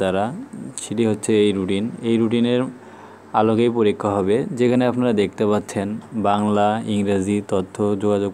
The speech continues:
প্রযুক্তি, ধর্ম, বাংলাদেশ ও বিশ্ব পরিচয়, গণিত, বিজ্ঞান। তো এই হচ্ছে ছয়টি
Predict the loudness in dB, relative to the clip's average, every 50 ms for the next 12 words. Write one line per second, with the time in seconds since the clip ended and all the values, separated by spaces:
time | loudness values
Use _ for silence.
0 | -4 -6 -4 -4 -4 -6 -8 -10 -8 -4 -2 -2 -2 -4 -8 -12 -18 -20 -20 -20
1 | -20 -20 -20 -20 -20 -16 -10 -4 -2 0 0 0 0 0 0 0 0 -2 -4 -4
2 | -2 0 0 0 0 0 0 0 0 -2 0 0 0 0 0 -2 -2 -4 -4 -2
3 | -2 -2 -2 0 0 -2 0 0 -2 -2 -2 -2 -2 -2 -2 -2 -2 -2 -2 -2
4 | -2 -2 -2 -4 -6 -8 -12 -16 -16 -14 -14 -14 -14 -14 -14 -14 -8 -2 0 2
5 | 2 2 2 0 -4 -6 -4 0 2 4 4 4 2 2 2 2 2 2 2 2
6 | 2 2 4 4